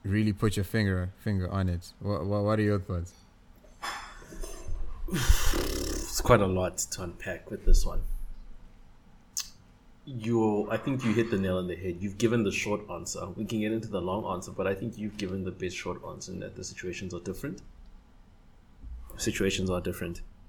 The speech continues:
Speaker 2: Wow, this one's a tricky one. But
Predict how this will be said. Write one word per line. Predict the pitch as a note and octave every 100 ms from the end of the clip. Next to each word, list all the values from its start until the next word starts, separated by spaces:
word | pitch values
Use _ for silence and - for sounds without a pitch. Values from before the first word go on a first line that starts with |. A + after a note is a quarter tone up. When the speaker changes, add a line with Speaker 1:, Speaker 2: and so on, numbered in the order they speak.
| - - - - - - - - - - - - - -
Speaker 2:
Wow, | G2+ F2+ F2+
this | G#2 A2
one's | G2
a | G2
tricky | - - F2+
one. | E2 - - - - - - - - - - - - - - -
But | A#2 A#2 - -